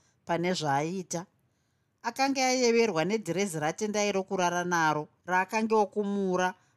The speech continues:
achipfeka rokuswera naro. Rokuswera naro irori raive rekirimbu, riri dzvuku,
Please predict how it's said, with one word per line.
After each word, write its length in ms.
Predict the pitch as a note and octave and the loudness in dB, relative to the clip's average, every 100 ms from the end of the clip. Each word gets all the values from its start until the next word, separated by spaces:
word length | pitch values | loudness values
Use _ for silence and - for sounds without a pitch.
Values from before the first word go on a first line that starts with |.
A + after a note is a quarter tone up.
| - | -10
achipfeka 600 | F3 G3 - G#3 G3+ F3 | -10 -10 -2 -2 2 0
rokuswera 540 | D#3+ F3+ - F3+ D#3+ | 0 -6 -4 -2 0
naro. 420 | D#3 D#3 D3+ D#3+ - _ _ _ _ _ _ _ _ _ | 0 0 0 -4 -10 _ _ _ _ _ _ _ _ _
Rokuswera 760 | F#3 G#3 A3 D4 - D4 A#3+ A3 | -4 -4 -4 -4 -2 0 0 0
naro 400 | A3 G#3+ G#3+ A#3+ | 0 0 2 2
irori 540 | B3+ A#3 G#3 G3+ G#3 - _ _ | 2 4 2 0 -4 -14 _ _
raive 840 | D#3+ E3 G#3 B3+ B3+ A#3 A3+ A3 A3 | -12 -2 0 2 2 2 2 0 -2
rekirimbu, 960 | F3+ F#3 A3+ - A#3 G#3+ G#3+ G#3 D3+ B2+ _ D#3+ | -4 -2 -2 -2 0 2 2 0 -6 -20 _ -4
riri 380 | F#3+ B3 B3 | -2 0 -2
dzvuku, 640 | D#3+ - D#3+ E3 - A3 | -4 -6 -4 -6 -6 -10